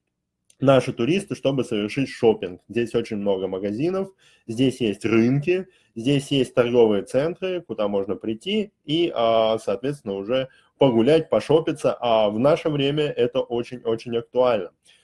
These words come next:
Что удобно, в принципе, в Сиде, э, достаточно неплохо развит, э, общественный транспорт, и, а, по побережью, по основной части главной улицы Сиде проходят, э, маршрутки, турецкие маршрутки, долмуши, э,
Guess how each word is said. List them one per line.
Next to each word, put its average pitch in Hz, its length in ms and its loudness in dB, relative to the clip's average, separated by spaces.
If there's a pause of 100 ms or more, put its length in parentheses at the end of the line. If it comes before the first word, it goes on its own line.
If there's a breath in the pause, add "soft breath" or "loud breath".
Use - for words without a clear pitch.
(140 soft breath)
Что 190 220 0
удобно, 202 340 4
в 147 80 -10
принципе, 170 440 -2
в - 80 -10
Сиде, 147 420 0
э, 110 200 2
достаточно 120 480 -4
неплохо 120 480 -4
развит, 123 500 0
э, 104 200 0 (120)
общественный 113 520 0
транспорт, 139 640 -2
и, 123 320 -6
а, 104 280 2
по 147 420 2
побережью, 139 760 0
по 127 200 4
основной 123 500 -2
части 113 360 -4
главной 110 380 -2
улицы 113 320 -6
Сиде 107 380 -8 (380 soft breath)
проходят, 117 640 2
э, 101 380 2
маршрутки, 123 800 -2 (100)
турецкие 143 400 -4
маршрутки, 143 440 -6
долмуши, 151 720 0
э, 117 520 0